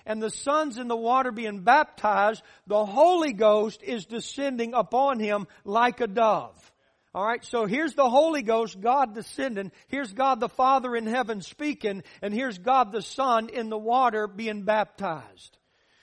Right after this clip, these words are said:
And so the, the distinct separateness of the Godhead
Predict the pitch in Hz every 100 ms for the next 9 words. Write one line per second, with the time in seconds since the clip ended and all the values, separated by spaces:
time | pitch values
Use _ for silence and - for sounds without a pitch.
0 | _ 180 170 226 226 190 202 - 190 196
1 | 196 185 - - 311 320 302 _ _ _
2 | - - - 294 311 - 220 214 214 208
3 | - 220 190 185 220 277 277 196 190 190
4 | 185